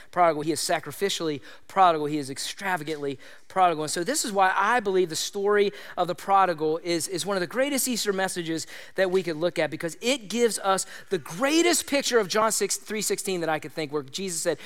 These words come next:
"For God so loved," right, "the world, that he gave me," Jesus, "that whoever believes in me will not perish, but have everlasting life." It's a story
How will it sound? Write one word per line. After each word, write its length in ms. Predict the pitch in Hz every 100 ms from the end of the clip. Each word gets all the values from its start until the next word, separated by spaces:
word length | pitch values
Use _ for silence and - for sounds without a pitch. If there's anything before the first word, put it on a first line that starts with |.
| - -
"For 120 | 175
God 300 | 214 202 196
so 720 | - - 339 330 330 330 339 311
loved," 560 | 302 302 285 247 165
right, 260 | 175 240 302
"the 80 | 220
world, 500 | 220 240 214 156 127 - - - - - - -
that 100 | 180
he 140 | 190 180
gave 580 | 190 202 202 196 -
me," 220 | 196 262 139 - - - - -
Jesus, 480 | 226 202 131 - - - - - - - - -
"that 100 | -
whoever 760 | 160 185 - 196 233 254 254 262
believes 760 | 165 170 170 214 240 240 226
in 240 | - 180 165
me 300 | 165 143 131
will 220 | 135 170
not 240 | 185 185
perish, 680 | - 165 135 131 - - - - - -
but 100 | -
have 140 | 156 151
everlasting 540 | 156 156 160 156 180
life." 160 | 180 147
It's 140 | 147
a 40 | 147
story 680 | - - 214 190 139 156